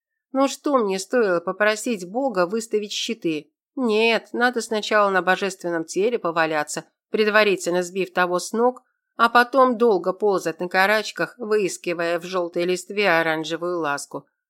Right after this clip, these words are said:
Это не считая позеленевшего собственного организма. "Ну ты ненормальная",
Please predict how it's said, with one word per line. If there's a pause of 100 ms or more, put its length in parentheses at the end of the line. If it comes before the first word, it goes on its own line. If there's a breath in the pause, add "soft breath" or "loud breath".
(100)
Это
не
считая
позеленевшего
собственного
организма. (760)
"Ну
ты
ненормальная",